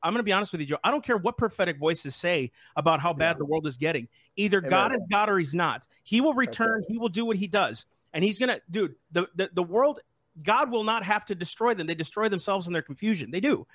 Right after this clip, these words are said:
Speaker 2: That's
Speaker 1: Uh,
Speaker 2: right.
Speaker 1: mo-, most people, they, they, they kinda, in, in a sense, if you let the liberal talk long enough, they hang themselves in their own words eventually. They just,
Speaker 2: It's
Speaker 1: you just
Speaker 2: true.
Speaker 1: let 'em talk, you know, 'cause they're,
Speaker 2: Yeah.
Speaker 1: they're so confused. They don't even know what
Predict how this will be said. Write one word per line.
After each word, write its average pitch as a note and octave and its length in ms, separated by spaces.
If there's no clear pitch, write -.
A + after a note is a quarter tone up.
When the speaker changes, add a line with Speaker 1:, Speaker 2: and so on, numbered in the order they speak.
Speaker 2:
That's A2 160
Speaker 1:
Uh, E3 140
Speaker 2:
right. B2+ 120
Speaker 1:
mo-, - 200
most F#3 160
people, F#3 400
they, E3+ 140
they, F3 160
they E3 120
kinda, G3+ 360
in, F3 120
in E3+ 140
a E3 40
sense, A#3 280
if D#3+ 80
you G3 80
let A3+ 120
the G3+ 80
liberal F#3 360
talk F3+ 260
long D#3 240
enough, G#3+ 240
they E3+ 100
hang G3 240
themselves F#3 400
in E3+ 60
their D#3 120
own C#3+ 160
words C3 240
eventually. A2+ 460
They D#3 120
just, F#3 240
Speaker 2:
It's - 100
Speaker 1:
you F3+ 60
just - 140
Speaker 2:
true. - 160
Speaker 1:
let G3 160
'em F#3+ 80
talk, C3 320
you D3+ 120
know, D#3+ 100
'cause D#3 160
they're, F#3+ 160
Speaker 2:
Yeah. - 80
Speaker 1:
they're F#3 100
so A3+ 200
confused. A3 560
They F#3 60
don't G#3+ 120
even G3 180
know G3 100
what F#3 180